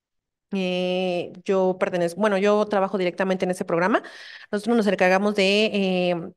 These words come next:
todas las extorsiones, tanto consumadas como tentativas.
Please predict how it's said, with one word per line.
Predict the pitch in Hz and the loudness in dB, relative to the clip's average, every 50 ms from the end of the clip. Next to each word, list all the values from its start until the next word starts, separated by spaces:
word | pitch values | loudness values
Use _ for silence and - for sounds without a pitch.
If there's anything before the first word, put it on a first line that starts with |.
| _ | _
todas | - 226 226 226 233 | 0 4 4 6 6
las | 226 196 202 | 4 4 2
extorsiones, | 185 - - 185 185 208 208 208 208 | -2 -4 -4 -2 0 0 0 0 0
tanto | 208 185 175 180 175 | 0 0 0 0 0
consumadas | 180 175 175 196 190 185 185 202 214 208 | 0 -2 0 0 2 2 4 2 2 2
como | - 180 180 170 | 0 0 0 0
tentativas. | - 165 170 165 160 - 208 226 294 427 | 0 -2 -2 0 0 2 4 4 4 4